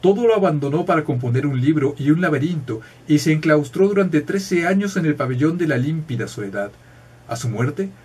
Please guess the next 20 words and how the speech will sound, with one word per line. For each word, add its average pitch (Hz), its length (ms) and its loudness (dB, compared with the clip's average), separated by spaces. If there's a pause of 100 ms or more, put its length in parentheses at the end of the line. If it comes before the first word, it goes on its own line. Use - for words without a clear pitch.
(300)
los 127 180 0
herederos 190 400 2
no 202 100 0
encontraron 190 500 2
sino 151 200 -2
manuscritos 131 580 -4
caóticos. 120 720 -10 (380)
La 113 100 -6
familia, 175 560 0
como 110 240 -6
acaso 120 300 -6
no 113 80 -6
ignora, 131 400 0 (280)
quiso 202 240 -2
adjudicarlos 143 600 -2
al 110 80 -6
fuego, 110 360 -6 (360)
pero 131 180 0
su 127 160 0
albacea, 175 500 0